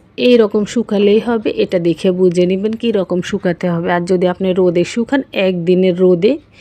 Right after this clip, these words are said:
খুব ভালো করে শুকিয়ে নিলেই হবে উল্টে পাল্টে। এবার শুকিয়ে নেওয়া এই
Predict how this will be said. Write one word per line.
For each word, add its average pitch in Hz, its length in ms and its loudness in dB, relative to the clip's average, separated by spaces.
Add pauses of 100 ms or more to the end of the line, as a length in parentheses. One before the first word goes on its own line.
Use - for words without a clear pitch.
(260)
খুব 196 220 -6
ভালো 180 300 -4
করে 233 240 -2
শুকিয়ে 202 480 -4
নিলেই 180 380 0
হবে 180 260 -4
উল্টে 190 320 -2
পাল্টে। 175 460 -8 (1160)
এবার 175 380 0 (100)
শুকিয়ে 190 480 -2
নেওয়া 180 280 -2
এই 185 140 0